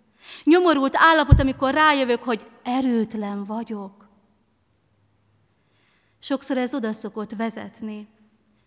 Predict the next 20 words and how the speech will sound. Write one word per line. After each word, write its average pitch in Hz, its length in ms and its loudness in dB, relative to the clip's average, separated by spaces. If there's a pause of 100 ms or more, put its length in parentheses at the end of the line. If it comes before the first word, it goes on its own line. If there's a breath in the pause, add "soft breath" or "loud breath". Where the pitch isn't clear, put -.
(120)
hogy 220 140 -10
beleesünk 208 960 -6 (380)
a 233 80 -14
törvényeskedés 190 960 -8
állapotába. 190 1040 -14 (1200 soft breath)
Mert 262 180 -4
hát 262 160 -6
Isten 285 340 -6
látja, 202 760 -10 (840)
hogy 202 180 -12
erőtlen 190 600 -8
vagyok. 208 540 -16 (1080)
Isten 208 420 -10
tud 277 240 -4
erről, 185 680 -10 (1300)
és - 80 -16
mivel 214 180 -6
nem 208 220 -2
tudok 294 320 -4
megfelelni, 196 920 -6